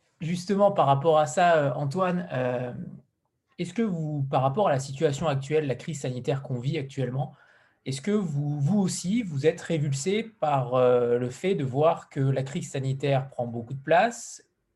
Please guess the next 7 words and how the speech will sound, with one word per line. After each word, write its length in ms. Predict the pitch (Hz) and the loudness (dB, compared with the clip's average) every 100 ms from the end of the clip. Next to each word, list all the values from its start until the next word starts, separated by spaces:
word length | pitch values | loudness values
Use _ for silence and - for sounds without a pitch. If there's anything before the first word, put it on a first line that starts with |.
| _ - | _ -4
et 320 | 190 196 180 | -2 -2 -4
que 100 | 170 | -6
comparativement, 1000 | 143 - 160 143 151 135 139 127 139 175 | -8 -4 -2 2 2 2 -2 0 2 2
la 100 | 190 | 2
crise 220 | 139 147 | -4 -6
écologique, 580 | 135 135 120 123 180 - | -4 -4 -4 -4 -6 -4
euh, 200 | 139 123 | -2 -2